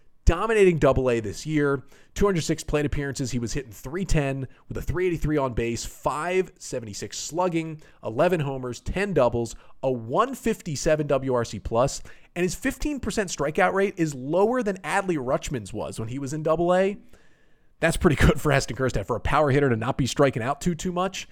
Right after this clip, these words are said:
He's not walking a lot, only seven percent, but still everything else has been great. Just crushing the ball from the left side. Been playing some first base along with mostly right field and a little bit of left field as well.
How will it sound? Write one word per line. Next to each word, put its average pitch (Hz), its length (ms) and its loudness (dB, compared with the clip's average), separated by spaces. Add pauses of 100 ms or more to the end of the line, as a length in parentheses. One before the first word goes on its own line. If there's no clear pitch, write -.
(160)
He's 175 120 -4
not - 180 0
walking 139 380 2
a 117 40 2
lot, 110 380 0
only 131 180 0
seven 143 300 -2
percent, 151 340 -6
but 113 140 -12
still 147 360 -4
everything 151 340 -4
else 123 140 -2
has 113 60 -10
been 104 140 -10
great. 127 400 -4 (320)
Just - 200 -6
crushing 170 480 -2
the 123 40 -6
ball 123 200 0
from 123 140 -8
the 107 60 -8
left 107 200 -6
side. 139 420 2 (280)
Been 127 120 -8
playing 123 280 -2
some 104 120 -10
first 107 300 0
base 175 300 0
along 123 200 -4
with 110 220 -10
mostly 165 340 -2
right 131 220 0
field 135 280 -8
and 151 80 -4
a 147 40 2
little 127 180 0
bit 113 100 -4
of 104 60 -4
left 113 240 -4
field 117 180 -4
as 92 160 -8
well. 135 440 -2